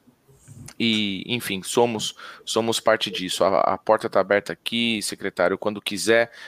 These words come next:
já está convidado pra um futuro R B Talks. Acho que a gente falou bastante, mas não esgotou o assunto. E fica aqui o meu imenso agradecimento a você e ao professor Guilherme também.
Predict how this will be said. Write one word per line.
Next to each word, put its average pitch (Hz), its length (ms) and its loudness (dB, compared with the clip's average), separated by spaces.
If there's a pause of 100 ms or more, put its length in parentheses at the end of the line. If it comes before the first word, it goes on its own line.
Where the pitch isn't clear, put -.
(120)
já - 140 0
está 123 280 4
convidado 113 640 2
pra - 140 -4
um 110 80 -2
futuro 113 580 -6 (300)
R 107 240 -2
B 101 120 -4
Talks. - 560 2 (300)
Acho - 160 -8
que 113 80 -2
a 110 40 0
gente 113 300 -6
falou 113 340 2
bastante, 120 540 0
mas 110 180 2
não 117 160 -4
esgotou 107 420 -4
o 101 40 4
assunto. 135 560 -6 (440)
E 113 640 2
fica - 280 0
aqui 120 360 0
o 120 40 0
meu 117 280 2
imenso 123 380 0
agradecimento 120 760 2
a 101 40 -6
você 123 480 0 (360)
e - 40 -4
ao 127 60 0
professor 127 440 0
Guilherme 107 380 2
também. 90 420 -2